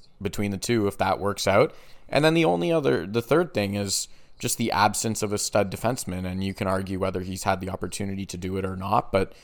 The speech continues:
really, I, I look at the forward group and say, "But that's about as good as you're gonna get in the cap era." You have five high-end forwards and,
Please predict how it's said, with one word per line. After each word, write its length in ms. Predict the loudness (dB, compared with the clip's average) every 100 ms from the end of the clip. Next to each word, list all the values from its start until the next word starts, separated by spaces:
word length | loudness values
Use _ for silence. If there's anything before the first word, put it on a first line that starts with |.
| -20 -20 -8
really, 320 | 6 8 10 8
I, 40 | 6
I 120 | 4 6
look 180 | 4
at 80 | 2
the 100 | 0
forward 400 | 4 6 6 6
group 200 | 2 -2
and 120 | -2
say, 220 | 2 4 4
"But 200 | 2 0
that's 240 | 0 2
about 200 | 6 6
as 140 | 4 2
good 140 | 0
as 120 | 2
you're 120 | -2
gonna 140 | -4 -2
get 300 | 0 0 -2
in 140 | -6 -4
the 60 |
cap 280 | 0 0 0
era." 400 | -2 -2 -4 -6 -16 -20 -8
You 120 | 0
have 400 | 6 6 4 -8 -20 -20 -18
five 800 | 4 10 10 10 6 2 -4 -14 -20 -20 -20 -20 2
high-end 560 | 8 10 10 6 2
forwards 760 | 4 6 8 6 2 0 -4 -6 -2
and, 440 | 0 2 0 -4